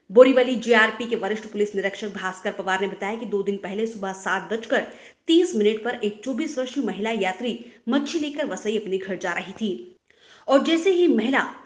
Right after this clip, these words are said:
पौने आठ बजे की लोकल ट्रेन के महिला डिब्बे में बैठकर यात्रा करना शुरू की, तभी एक संदिग्ध यात्री उस डिब्बे में चढ़ गया।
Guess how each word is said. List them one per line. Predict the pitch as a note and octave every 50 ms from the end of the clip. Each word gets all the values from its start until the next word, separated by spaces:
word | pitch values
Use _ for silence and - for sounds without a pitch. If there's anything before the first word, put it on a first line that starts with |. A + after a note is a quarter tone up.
| _ _ _ _ _ -
पौने | D4+ D#4 D#4+ E4+ F4
आठ | C#4+ C#4+ D4 C#4
बजे | G#3+ A3+ A3 B3
की | - - B3
लोकल | G3+ G#3 G#3 - A3 G#3
ट्रेन | G#3+ A3 A3+ A#3 A#3
के | A3+ A3
महिला | G#3+ G3 G3 G3 G#3+ C4 C#4
डिब्बे | B3 F#3 F#3+ F3+ - A3+
में | G#3+ -
बैठकर | G3 G3+ G#3 - A3+ G#3+
यात्रा | G#3 F#3+ F3+ F3+ - G3+ G#3
करना | G#3 G3+ F#3+ G3 G3+
शुरू | G3 - - A#3 A#3+ -
की, | - B3 F#3 - - - -
तभी | A3 G#3 A#3 B3
एक | A#3 A#3
संदिग्ध | - - G#3 A3 A3+ C#4 C#4 -
यात्री | A#3 G3+ G3 G3+ A#3
उस | B3+ A#3 A3+ -
डिब्बे | G3+ - - G3
में | F#3+ G3 G3
चढ़ | - - F#3+
गया। | F#3+ G3+ G3 E3+